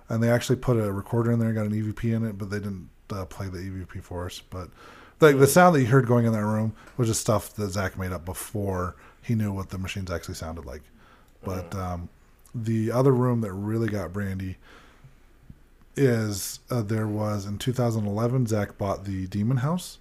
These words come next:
Speaker 2: Right.
Speaker 1: And we watched that episode of him investigating the house. So they actually boarded Zach into this house. And, like, when they were doing the preliminary investigation, like, one of the guys that was with them, you could see a shadow figure following him around.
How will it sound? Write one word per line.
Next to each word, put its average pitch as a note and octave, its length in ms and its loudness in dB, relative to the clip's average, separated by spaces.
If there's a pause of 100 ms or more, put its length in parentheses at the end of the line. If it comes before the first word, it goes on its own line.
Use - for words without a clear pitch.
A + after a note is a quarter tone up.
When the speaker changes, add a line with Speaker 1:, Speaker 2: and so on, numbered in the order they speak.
(120)
Speaker 2:
Right. F#2 340 -2 (400)
Speaker 1:
And G2+ 600 -2 (140)
we B2 200 2
watched C#3+ 380 0 (720)
that D3 200 6
episode A#2+ 600 2
of G#2+ 520 -4
him A2+ 220 2
investigating A2 480 0
the G2+ 80 -2
house. G#2 180 -2
So - 80 -8
they A#2 80 4
actually C#3+ 240 4
boarded G#2+ 520 0
Zach G2 260 -2
into F2+ 200 -8
this F2 140 -10
house. E2+ 300 -8 (920)
And, G#2 480 0
like, A#2+ 180 4
when A#2 140 2
they A2+ 60 4
were A2 60 2
doing B2+ 180 4
the A#2 80 4
preliminary C3 640 2
investigation, A#2 920 0
like, G#2 200 -2
one G#2+ 160 0
of G#2 80 -2
the G2+ 40 -2
guys G#2+ 180 0
that G#2+ 80 -2
was G2+ 120 -4
with G2+ 140 -4
them, G#2 120 0
you G2+ 80 -2
could F#2+ 80 -6
see G2+ 120 -6
a - 20 -8
shadow G2+ 280 -4
figure G2 260 -6
following G2 340 -4
him F#2+ 160 -6
around. F#2+ 440 -4